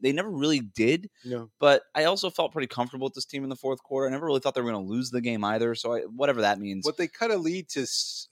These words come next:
Speaker 2: I think, six
Speaker 1: Seven in the fourth quarter. Maybe it was six or seven.
Speaker 2: Yeah, I, and, and then they responded with, like, well, no, no, 'cause it wasn't in the fourth quarter. It was earlier in the third then. They cut the lead that had been the nine, and then they cut it to two, and, and then they responded with a,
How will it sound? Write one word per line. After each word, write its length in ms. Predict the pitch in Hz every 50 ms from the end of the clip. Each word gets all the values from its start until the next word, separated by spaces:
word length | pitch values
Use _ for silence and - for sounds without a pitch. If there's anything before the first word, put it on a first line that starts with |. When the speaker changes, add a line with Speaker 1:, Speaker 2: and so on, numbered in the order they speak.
| - 110
Speaker 2:
I 40 | - _ -
think, 140 | 185 233 - _ _ _ _ _ _ _ - - -
six 320 | - - - - - -
Speaker 1:
Seven 380 | - 120 107 92 85 90 95 - _ _ _ _ _ _ _ -
in 100 | 113 110
the 60 | 101
fourth 240 | - 104 98 - -
quarter. 200 | - 92 87 85
Maybe 180 | 95 107 113 95
it 20 |
was 80 | - -
six 180 | 135 120 -
or 60 | 113
seven. 320 | - - 98 85 85 - - _ 143
Speaker 2:
Yeah, 220 | 147 143 107 92 -
I, 100 | 117 127 - 151 143 -
and, 140 | 170 160 160
and 180 | 165 160 160
then 140 | 165 170 165
they 100 | 170 165
responded 680 | 156 143 143 - - - 156 156 151 156 151 139 120 117
with, 180 | 123 113 98 101
like, 200 | 117 113 - - _
well, 160 | 123 117 120 123
no, 100 | 123 120
no, 160 | 117 117 107
'cause 120 | - - 113
it 80 | 107
wasn't 180 | 110 113 113 110
in 60 | 110
the 80 | 104 -
fourth 200 | - 120 107 -
quarter. 140 | - 110 107
It 60 | 98
was 180 | 101 101 113 117
earlier 360 | 120 117 120 127 127 120 110
in 40 | 107
the 60 | 101
third 300 | - - 139 165 165 127
then. 160 | 113 101 90 - _ _ _ _ _ _
They 100 | - 127 123
cut 240 | - - 151 147
the 80 | - 147
lead 180 | 135 139 143 120
that 80 | 120 110
had 140 | 113 110
been 160 | 104 120 117 113
the 140 | 107 107 - _
nine, 380 | 117 113 117 117 117 123 123 113
and 100 | 104 107
then 80 | 107
they 60 | 107
cut 140 | - - 120
it 80 | 110 -
to 80 | - 101
two, 440 | - - 120 123 127 127 123 120 110
and, 140 | 107 104
and 120 | 107 113 120
then 80 | 120
they 80 | 120 117
responded 520 | 107 107 - - - 127 123 123 123 120
with 180 | 113 117 110 104
a, 160 | 110 104 95